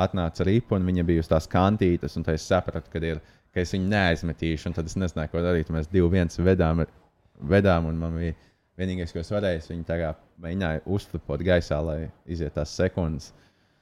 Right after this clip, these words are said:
Un, ā, tad mums iemeta golu, bet ie-, iemet golu tieši pēc, pēc,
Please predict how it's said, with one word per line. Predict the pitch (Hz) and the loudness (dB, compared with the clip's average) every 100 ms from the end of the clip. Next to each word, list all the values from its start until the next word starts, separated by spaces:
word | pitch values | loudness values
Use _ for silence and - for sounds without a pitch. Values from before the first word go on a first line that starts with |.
| _ _ _ _ - | _ _ _ _ -6
Un, | 78 78 76 | -2 -2 0
ā, | 80 80 78 78 80 69 - - - 85 | 0 0 0 0 -2 -4 -8 -18 -20 -2
tad | 101 | 0
mums | 92 90 | 2 2
iemeta | 113 98 90 | 2 2 0
golu, | 82 107 95 78 | 6 8 8 4
bet | - - | -2 -4
ie-, | 78 78 98 | -4 -2 0
iemet | 92 82 | 0 4
golu | 101 | 4
tieši | - 120 127 107 - | 6 6 6 6 2
pēc, | 92 - - - | 0 0 -6 2
pēc, | 110 104 | 4 4